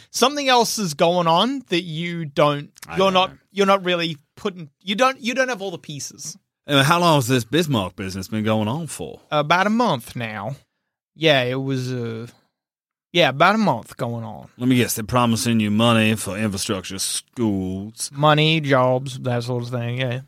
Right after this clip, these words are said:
Speaker 2: Education.
Speaker 1: Mm-hmm. He says, he looks away like he got a, he got it, yeah. <laughs> He, education seems to be a charged word around here.
Speaker 2: Mm, mm. Well, I mean, uh, you've got a school already, so I don't know what they could do to build you another one.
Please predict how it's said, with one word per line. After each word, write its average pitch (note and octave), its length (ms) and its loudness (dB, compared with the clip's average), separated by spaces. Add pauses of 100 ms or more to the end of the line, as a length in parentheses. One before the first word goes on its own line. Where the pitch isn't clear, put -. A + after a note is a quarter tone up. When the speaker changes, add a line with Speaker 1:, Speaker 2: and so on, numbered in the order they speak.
(340)
Speaker 2:
Education. G#2 600 -2 (400)
Speaker 1:
Mm-hmm. D#3 500 -4 (240)
He C#3+ 120 -14
says, D3+ 300 4 (280)
he A3+ 400 0 (220)
looks G3+ 260 -4
away C#3 480 2 (260)
like D3+ 300 0
he E3 440 -4
got C#3 280 2 (200)
a, D#3 100 -4 (260)
he F3+ 240 -2
got C#3+ 220 4
it, - 120 -10
yeah. C#3 280 0
<laughs> D3 60 -4 (300)
He, A#3 220 2 (380)
education A#3 600 2
seems F#3 220 -4
to - 80 -10
be F3+ 120 0
a - 20 2
charged C#3+ 420 2
word B2 320 -8
around - 220 -8
here. D#3 160 -6
Speaker 2:
Mm, A#2 1400 0
mm. G2+ 500 -4 (800)
Well, D3+ 120 -10
I F3+ 40 -2
mean, A#2+ 280 0
uh, F2 200 -10
you've C3 200 -4
got D#3+ 180 6
a - 40 -2
school F3 340 0
already, A2 360 0
so G#2+ 220 -4
I A#2+ 160 -4
don't B2+ 160 0
know A2+ 80 2
what A2 160 2
they A2+ 140 0
could G2+ 160 -8
do A#2 100 0
to A2 80 -4
build A2+ 240 -2
you A2 140 -2
another G#2 280 -2
one. D#2 300 -16